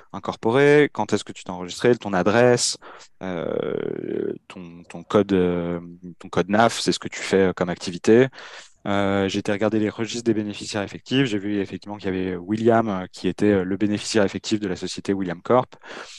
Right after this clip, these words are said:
Euh, ensuite, j'ai été prendre ta carte d'identité, j'ai été regarder qu'elle était valide, j'ai regardé sa bande M R Z, j'ai regardé plein de choses. Euh, on m'a, on, on m'a dit qu'elle était OK.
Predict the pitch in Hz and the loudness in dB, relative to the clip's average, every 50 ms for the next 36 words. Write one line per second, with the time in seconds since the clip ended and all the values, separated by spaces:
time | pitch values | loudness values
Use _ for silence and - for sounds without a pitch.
0 | - - - _ _ - - _ - 107 104 104 104 - 117 117 - - - 110 | -20 -20 -20 _ _ -20 -16 _ -4 -2 -2 -2 -2 -2 -4 -4 -4 -4 -4 -4
1 | 107 - - - - - - 143 139 131 - 123 - 117 110 110 107 101 104 98 | -4 -4 -4 -6 -6 -4 -4 -4 -2 0 0 0 2 2 0 -2 -2 -6 -8 -8
2 | - 107 - - 160 160 160 160 - 110 104 107 - 113 107 104 104 104 107 - | -10 -6 0 2 4 4 4 4 2 0 -2 -2 -2 0 2 2 4 4 2 2
3 | - 98 95 - - 98 90 117 117 123 127 127 120 110 107 95 95 92 95 90 | 0 -4 -4 -4 -6 -6 0 0 0 0 -2 -6 -6 -6 -4 -4 -2 -4 -4 -4
4 | - 98 98 107 104 101 101 95 92 95 101 110 110 110 107 - - 98 87 - | -6 -8 -8 -8 -10 -10 -8 -8 -6 -2 2 2 4 4 2 0 -4 -8 -6 -6
5 | 92 90 90 - 113 117 117 - - 113 113 113 110 110 - - _ _ _ - | -8 -8 -6 -4 -4 -4 -2 -2 0 0 2 2 0 -2 -6 -10 _ _ _ -4
6 | 101 101 101 101 98 98 98 95 95 95 95 98 _ _ _ _ _ _ _ _ | -2 -2 0 0 0 0 0 0 0 0 -2 -6 _ _ _ _ _ _ _ _
7 | _ _ _ _ _ _ _ _ _ _ - 104 98 95 95 95 95 92 90 95 | _ _ _ _ _ _ _ _ _ _ -14 -10 -8 -4 -2 -2 -2 -2 -2 -6
8 | 95 92 87 82 - 92 87 85 92 104 107 - 113 107 101 - 104 98 92 - | -10 -12 -14 -14 -12 -10 -10 -8 -8 -4 0 2 2 2 4 4 2 2 2 4